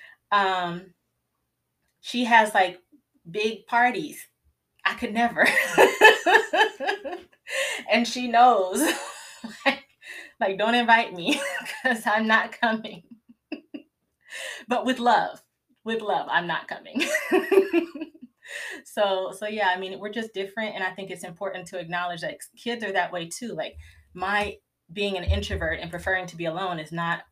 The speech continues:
a result of any sort of negative experience as a kid. I just genuinely prefer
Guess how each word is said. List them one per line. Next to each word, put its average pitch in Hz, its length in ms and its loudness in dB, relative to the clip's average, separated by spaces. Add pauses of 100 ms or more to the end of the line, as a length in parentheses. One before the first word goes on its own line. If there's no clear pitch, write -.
(120)
a 175 100 -4
result 170 380 -4
of 170 100 -10
any 170 160 -6
sort 170 260 -6
of 156 220 -8 (360)
negative 175 680 -6
experience 247 520 -6
as 156 140 -4
a 160 40 -14
kid. 170 340 -8
I 165 80 -4
just 196 280 -8
genuinely 180 840 -6
prefer 185 640 2